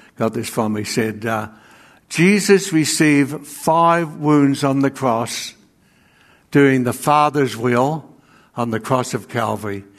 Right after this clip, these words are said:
And his five wounds was the answer to Satan's five, 'I will, I will, I will, I will.'" I think that's a beautiful thought. So Jesus said, "Father,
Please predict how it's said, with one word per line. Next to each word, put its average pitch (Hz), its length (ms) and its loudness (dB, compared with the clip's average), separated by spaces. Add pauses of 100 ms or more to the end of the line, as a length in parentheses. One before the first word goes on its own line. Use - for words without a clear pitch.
(340)
And 120 220 -2
his 160 380 0
five 151 580 0
wounds 120 760 0 (500)
was 127 240 2
the 127 220 0
answer 135 500 -2
to 123 220 -2
Satan's 120 840 -4 (340)
five, 117 600 0 (100)
'I 123 200 2
will, 107 420 -8
I 113 180 0
will, 101 340 -10
I 113 200 -6
will, 101 380 -12
I 107 160 -10
will.'" 90 360 -20 (760)
I 120 120 -8
think 113 180 -6
that's 113 220 -8
a 117 40 -8
beautiful 117 460 -2
thought. 104 420 -8 (680)
So 117 280 -4
Jesus 143 540 2
said, 120 320 -2
"Father, 143 560 0